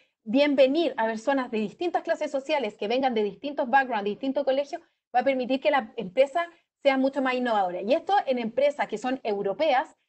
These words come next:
se ve mucho, ¿ya? Nosotros que somos más old fashion los chilenos, somos como, como de la antigüedad un poco a veces en algunas cosas,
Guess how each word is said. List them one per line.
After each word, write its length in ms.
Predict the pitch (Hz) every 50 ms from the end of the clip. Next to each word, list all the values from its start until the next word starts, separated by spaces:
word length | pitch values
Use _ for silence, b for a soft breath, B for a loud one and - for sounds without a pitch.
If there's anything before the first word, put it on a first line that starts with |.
| _ _ _ _ _
se 100 | - 220
ve 140 | 208 240 247
mucho, 420 | 247 247 285 277 277 - 185 175
¿ya? 380 | 180 185 202 220 269 320 - _ _
Nosotros 380 | 226 208 - - 262 311 294
que 80 | 294 247
somos 240 | 220 269 277 285 269
más 140 | 269 277 247
old 120 | 226 220
fashion 440 | 226 - 220 233 269 - 320 311 311
los 100 | 320 311
chilenos, 340 | - 311 269 294 320 349 285
somos 200 | - 254 262 254
como, 240 | 233 240 233 233 -
como 240 | - 240 226 226 220
de 60 | 220
la 80 | 220 214
antigüedad 560 | 214 214 - 220 208 196 202 202 220 240 254
un 80 | 277 269
poco 240 | - 277 285 285
a 60 | 277 269
veces 320 | 302 339 330 - 330 302
en 100 | 285 277
algunas 340 | 269 269 247 302 311 294 -
cosas, 300 | - 339 359 - 427